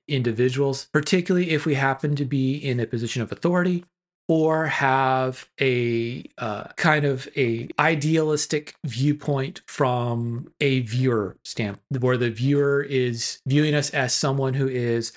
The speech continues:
a person that they should be listening to and a person is of respect and of,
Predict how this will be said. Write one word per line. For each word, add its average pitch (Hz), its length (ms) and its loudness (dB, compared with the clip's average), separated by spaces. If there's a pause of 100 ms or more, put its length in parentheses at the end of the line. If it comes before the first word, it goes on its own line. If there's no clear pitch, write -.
a 127 200 0
person 151 360 0
that 139 60 -2
they 127 100 0
should 131 180 0
be 110 140 -2
listening 156 420 0
to 147 400 0
and 113 460 -4
a 117 140 -2
person 123 420 -4
is 110 400 -2
of 113 600 0
respect 131 640 0
and 120 440 -2
of, 107 640 -2